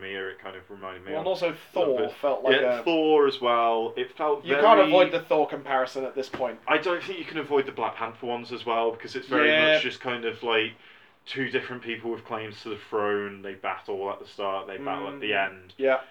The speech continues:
Speaker 1: And it was just like
Speaker 2: And again, a villain with a point.
Speaker 1: Yeah.
Speaker 2: Killmonger had a good point. It'd be like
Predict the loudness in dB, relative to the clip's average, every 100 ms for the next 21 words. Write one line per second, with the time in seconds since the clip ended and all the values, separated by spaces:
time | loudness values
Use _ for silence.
0 | _ 0 0 -2 -2 -2 0 0 0 0
1 | -10 _ _ _ 2 4 4 4 4 4
2 | 4 4 4 0 -2 -2 -2 0 0 -2
3 | -10 -20 _ -4 2 6 6 6 4 6
4 | 6 4 0 2 2 4 6 8 6